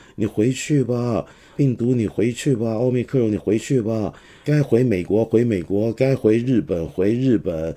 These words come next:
你从那儿来就从那儿回去吧，等等等等。”好，那么这一类的阴谋论，我觉得我们就用来当作观察民情，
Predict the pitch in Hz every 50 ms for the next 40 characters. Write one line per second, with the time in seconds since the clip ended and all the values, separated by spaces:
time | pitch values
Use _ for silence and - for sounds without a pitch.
0 | - - _ - 104 104 - - 101 123 143 151 139 120 113 107 104 107 117 117
1 | 127 117 - 117 117 123 135 127 104 - 90 92 104 - - - 127 113 92 95
2 | 90 85 73 - - 73 82 80 73 58 53 - 64 65 67 - - - - -
3 | - - - - - - - 98 90 - - _ 139 135 123 113 95 - - 147
4 | 156 127 107 98 95 110 110 90 73 69 71 69 67 65 65 - - - - -
5 | - 101 98 92 73 69 73 78 80 71 60 58 64 67 65 65 - 69 71 73
6 | 67 71 69 65 65 65 67 71 - - _ - 73 71 69 71 69 - 92 80
7 | 80 85 76 69 64 67 67 - 78 78 76 80 73 - - - 101 98 101 101
8 | - - - 67 65 69 - - 64 65 78 85 85 - - - - - - 67